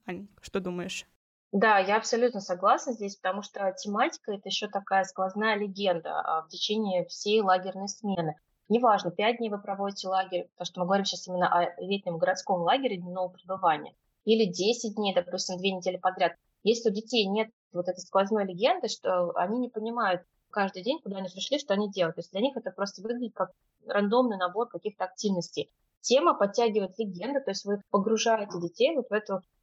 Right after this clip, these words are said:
Speaker 2: э, сказку, сказочность, э, какое-то интересное, скажем так, окружение. И в рамках него каждый раз, каждый день у нас раскрываются новые интересные задания, которые логично вытекают одно из других.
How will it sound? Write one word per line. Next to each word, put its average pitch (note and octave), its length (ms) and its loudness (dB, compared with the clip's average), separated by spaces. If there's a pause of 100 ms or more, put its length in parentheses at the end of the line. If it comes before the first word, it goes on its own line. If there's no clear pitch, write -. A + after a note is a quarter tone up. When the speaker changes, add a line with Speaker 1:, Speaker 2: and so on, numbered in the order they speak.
(120)
Speaker 2:
э, F3+ 140 4
сказку, A#3 720 2
сказочность, A3 760 0
э, E3+ 580 0
какое-то - 340 -10
интересное, F3+ 880 0 (300)
скажем D#3+ 180 -12
так, E3 200 -2
окружение. A3 800 2 (300)
И G3 140 0
в G3 40 -2
рамках A3 340 2
него A#3+ 500 2
каждый G3 320 0
раз, G#3+ 260 2
каждый G3 340 -4
день A3+ 200 -4
у B3+ 40 2
нас G#3 160 -2
раскрываются F#3+ 640 0
новые F#3+ 480 2
интересные G3 520 -4
задания, G3+ 380 2
которые G3+ 380 -6
логично F#3 880 -4
вытекают G#3 540 0
одно F#3 220 0
из G3 100 -8
других. F3 380 -10